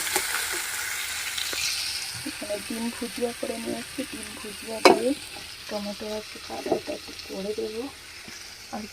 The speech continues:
করবো রুটি। মা বাবা খাওয়া দাওয়া করে কাজে চলে গেছে, আজকে দেরি হয়ে গেছে বলে রুটি করা হয়নি। তো মা চা খেয়ে গেছে, চা বিস্কুট,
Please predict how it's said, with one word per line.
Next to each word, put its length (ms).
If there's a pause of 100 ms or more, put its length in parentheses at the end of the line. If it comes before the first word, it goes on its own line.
করবো 280 (120)
রুটি। 340 (1120)
মা 100 (100)
বাবা 300
খাওয়া 240
দাওয়া 220
করে 140 (100)
কাজে 280
চলে 200 (100)
গেছে, 240 (120)
আজকে 220 (100)
দেরি 280
হয়ে 180
গেছে 280
বলে 220
রুটি 280
করা 260
হয়নি। 280 (680)
তো 80 (800)
মা 120 (120)
চা 120 (140)
খেয়ে 240
গেছে, 240 (140)
চা 120 (100)
বিস্কুট, 500